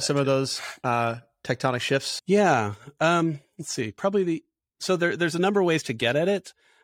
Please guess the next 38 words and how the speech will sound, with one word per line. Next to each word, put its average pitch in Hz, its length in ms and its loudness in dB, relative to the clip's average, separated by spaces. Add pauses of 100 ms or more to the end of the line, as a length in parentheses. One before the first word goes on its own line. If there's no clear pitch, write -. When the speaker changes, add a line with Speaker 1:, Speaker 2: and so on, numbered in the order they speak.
(180)
Speaker 1:
One 196 420 2
way 143 200 4
is 127 100 -2
to 135 80 -4
think 143 240 -2
about 127 280 0
some - 160 -6
shifts - 480 -4
in 139 120 -4
terms 131 260 -4
of 123 160 -4
the 127 60 -4
Speaker 2:
Mm-hmm. 120 100 -2
Speaker 1:
history 127 200 -2
of 120 80 -2
ideas. 117 580 -2 (240)
And 147 80 0
I - 20 2
Speaker 2:
Mm-hmm. 147 120 0
Speaker 1:
can 151 60 0
just 151 140 -2
give 147 140 0
you 123 40 2
three 131 420 -2 (120)
that 131 100 0
I 127 40 2
talk 127 220 -2
about 123 260 2
in 131 100 -2
the 123 60 -2
book 127 300 -2 (140)
that 127 260 -2 (140)
are 131 140 -2
kind 135 240 0
of 123 180 -4 (280)
Speaker 2:
Great. 120 200 2
Speaker 1:
important 143 360 -2
shifts. - 420 0